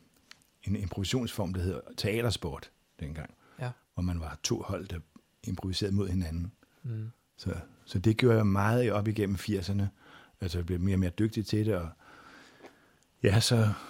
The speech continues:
Speaker 1: så endte det med, at vi fik lavet et hold, der hed, først hed det så Hatten Passer, som blev utroligt populært. Øh, vi lavede show på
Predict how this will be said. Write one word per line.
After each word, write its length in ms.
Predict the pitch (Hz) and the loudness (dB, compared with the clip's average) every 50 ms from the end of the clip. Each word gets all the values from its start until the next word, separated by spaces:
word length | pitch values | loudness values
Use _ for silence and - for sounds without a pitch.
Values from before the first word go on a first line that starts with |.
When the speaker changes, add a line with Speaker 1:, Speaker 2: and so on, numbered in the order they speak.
| - - - | -18 -18 -10
Speaker 1:
så 140 | - - 123 | -4 0 2
endte 160 | 113 110 110 | 2 2 4
det 80 | 117 107 | 4 4
med, 100 | 107 107 104 | 4 4 4
at 160 | 107 107 95 | 2 2 0
vi 140 | 101 95 95 - - - - | -2 -2 -4 -6 -10 -14 -10
fik 180 | - 104 98 98 | -6 -4 -2 0
lavet 140 | 104 107 | 2 2
et 60 | 107 95 | 2 2
hold, 280 | 87 98 107 - 104 | 2 0 -2 -2 -2
der 80 | 107 98 | -2 -2
hed, 160 | 95 95 92 | -2 -2 -4
først 300 | - - - 113 104 - | -4 -2 -2 -2 0 0
hed 100 | 110 104 | -2 -2
det 100 | 95 90 | -2 -2
så 100 | 87 92 | -2 -2
Hatten 360 | 92 90 92 104 98 107 98 | 0 0 0 0 0 0 -2
Passer, 320 | - - 95 101 101 127 117 - - _ _ _ _ - _ _ _ - | 0 0 0 0 0 0 -2 -4 -8 _ _ _ _ -20 _ _ _ -12
som 200 | - - 95 92 | -6 -4 -2 -2
blev 240 | 90 95 92 87 85 | 0 -2 -2 -2 -4
utroligt 420 | 87 - - 113 120 113 107 101 | -6 -6 -4 -4 -2 -2 -2 -4
populært. 500 | - 101 90 90 98 104 113 101 - - - _ _ - - - - - - - - _ _ - | -4 -4 -2 0 2 2 2 0 -2 -6 -16 _ _ -20 -20 -20 -20 -20 -20 -20 -20 _ _ -6
Øh, 340 | - 98 90 87 85 85 87 | -4 -2 -2 -2 -2 -2 -2
vi 60 | 92 | -2
lavede 200 | 92 92 90 90 | -2 0 -2 -2
show 340 | - - - 107 107 110 110 | -2 -2 0 2 2 2 2
på 500 | 107 - - 95 90 85 82 80 78 80 | 0 -2 -4 -2 -2 -2 -4 -6 -8 -10